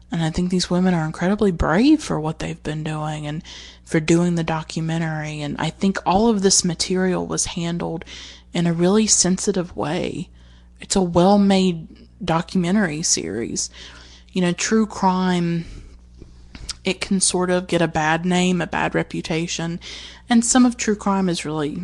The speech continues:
not that great. You know, at its worst, true crime can be very exploitative.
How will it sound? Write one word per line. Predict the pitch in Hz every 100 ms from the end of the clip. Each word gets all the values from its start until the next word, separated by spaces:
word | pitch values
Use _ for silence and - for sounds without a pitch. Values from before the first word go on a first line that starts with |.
| -
not | 156 -
that | 127 -
great. | - 113 - - - - - - - - - - -
You | 180
know, | 165 - 156
at | - 220
its | 208 196 185
worst, | 175 170 156 170 -
true | - 151 151
crime | - 147 143 -
can | - 165
be | 147
very | 147 175 180 175 156
exploitative. | 139 - - - 147 151 - 135 139 139 135 151